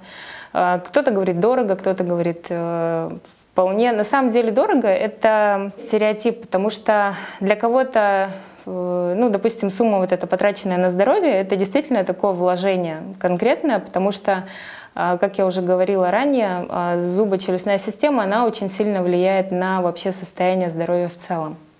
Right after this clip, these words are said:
А для кого-то эта сумма, вы знаете, она может и в один день потрачена быть спокойно. Поэтому как бы тут уже нужно выбирать, что дороже.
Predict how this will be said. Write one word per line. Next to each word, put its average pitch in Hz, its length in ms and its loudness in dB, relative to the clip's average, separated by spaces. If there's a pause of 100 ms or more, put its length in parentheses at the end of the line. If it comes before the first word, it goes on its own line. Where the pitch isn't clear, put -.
(800)
А 185 80 6
для 208 140 2
кого-то 247 400 4
эта 208 200 0
сумма, 208 400 2
вы 175 100 0
знаете, 202 320 2
она 180 100 0
может 190 320 0
и 180 80 2
в 175 80 2
один 190 200 2
день 175 200 0
потрачена 165 560 -6
быть 156 180 -10
спокойно. 165 600 -4 (160)
Поэтому 220 440 2
как 185 200 0
бы 175 100 0
тут 208 220 0
уже 185 140 2
нужно 190 260 2
выбирать, 170 520 -2 (120)
что - 240 -2
дороже. 170 460 0